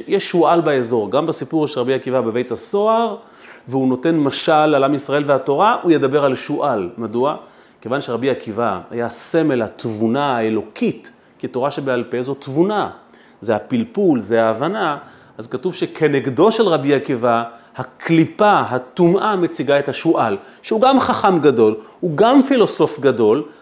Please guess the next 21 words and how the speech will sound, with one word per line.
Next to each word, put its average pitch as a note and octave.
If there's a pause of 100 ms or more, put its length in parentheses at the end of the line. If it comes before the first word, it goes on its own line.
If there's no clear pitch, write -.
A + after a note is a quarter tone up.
(120)
אבל D3
בהלכי C#3
העולם C3+
ולא A2
בתורה. G2+
לכן G#3
תמיד F#3+
יש D3+
שועל C#3+
מול, B2+ (180)
מול C#3
רבי C3
עקיבא, C3 (1120)
אבל G#2+
זה B2+
כבר B2
סיפור A2
אחר. F2 (920)
אומר A3+
רבי A#3
עקיבא, C#3